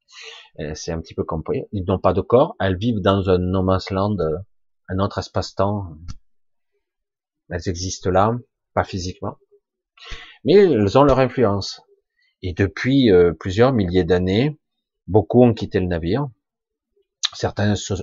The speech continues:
ont évolué et ont repris une, une forme physique. Et, et d'autres ont décidé,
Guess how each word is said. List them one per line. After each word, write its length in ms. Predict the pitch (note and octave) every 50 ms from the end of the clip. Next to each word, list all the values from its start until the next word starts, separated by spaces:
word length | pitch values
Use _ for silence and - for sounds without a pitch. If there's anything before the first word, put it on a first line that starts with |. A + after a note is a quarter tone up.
| - -
ont 200 | G2 G2 G2 - - -
évolué 540 | A#2 A2 G2 G2+ G#2 G#2 A2 B2 D#3 G3+ G#3+ - -
et 120 | G#2+ B2
ont 300 | F2+ F2+ G#2 G2+ G2+ G2+
repris 360 | F#2+ A2 D3+ D3+ - - D3+
une, 140 | C#3 A#2+ - - - - A#2+
une 100 | A2 -
forme 240 | - G#2 F#2 F2+ E2
physique. 420 | - F2 G2 B2+ - _ _ _ _ _ _ _ - - - - _ _ _ _ _ _ _ _ -
Et, 320 | A2 A2+ G#2+ - - G#2+
et 60 | G2+
d'autres 460 | E2+ G#2+ A#2+ D#3 F3+ - - - -
ont 200 | - G2 F#2+ F#2+
décidé, 640 | F#2 G#2 G#2 - - - G2+ E2+ G2+ G#2 A#2+ C#3+ C#3+